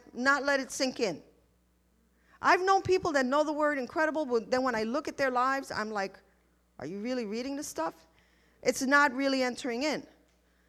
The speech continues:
That stuff is, you're washed by the water of the word. It's a mirror. So if you're really paying attention and you pick up the word of God, you should be reading stuff and saying, "Oh my God, I have to change that," right? Or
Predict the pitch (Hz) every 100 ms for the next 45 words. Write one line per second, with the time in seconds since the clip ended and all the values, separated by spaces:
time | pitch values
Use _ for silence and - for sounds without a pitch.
0 | _ _ _ _ _ - 190 302 359 -
1 | - 330 320 320 - 226 220 208 - -
2 | 202 214 190 196 233 302 339 - 302 277
3 | 277 277 262 254 233 240 247 247 - 190
4 | 185 185 180 247 302 294 294 226 214 240
5 | 240 330 359 339 330 294 269 311 277 262
6 | 220 247 311 320 - 294 285 285 254 277
7 | 247 233 - 233 247 269 262 - 247 220
8 | 185 151 - 180 170 135 143 190 143 143
9 | 180 147 - 254 214 180 170 - _ _
10 | _ _ 175 226 - - - _ _ _
11 | _ _ _ _ 220 226 226 233